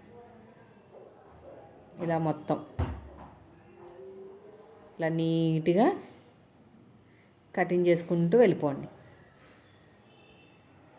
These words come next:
అయిపోయిందండి. ఇప్పుడు ఎలా జాయిన్ చేసుకోవాలో చెప్తాను. Already బాడీ పార్ట్ అయితే రెడీ చేసేసాను, పైపింగ్ వేసేసి. ఇక్కడ కరెక్ట్గా పెట్టేసుకుని ఫ్రంట్కి ఫ్రంట్,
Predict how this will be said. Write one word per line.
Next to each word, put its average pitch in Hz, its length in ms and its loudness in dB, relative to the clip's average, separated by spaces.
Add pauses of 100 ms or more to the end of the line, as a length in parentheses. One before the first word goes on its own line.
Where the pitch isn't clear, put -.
(3000)
అయిపోయిందండి. 196 600 8 (320)
ఇప్పుడు 220 240 10
ఎలా 196 120 10 (120)
జాయిన్ 190 280 8
చేసుకోవాలో 185 380 4
చెప్తాను. 165 360 4 (140)
Already 190 380 10
బాడీ 190 300 10
పార్ట్ 202 200 6
అయితే 196 120 6 (100)
రెడీ 170 240 8
చేసేసాను, 180 520 4 (880)
పైపింగ్ 180 400 6
వేసేసి. 170 420 4 (720)
ఇక్కడ 208 160 6 (100)
కరెక్ట్గా 202 540 8
పెట్టేసుకుని 196 580 6 (840)
ఫ్రంట్కి 214 420 4
ఫ్రంట్, 220 260 6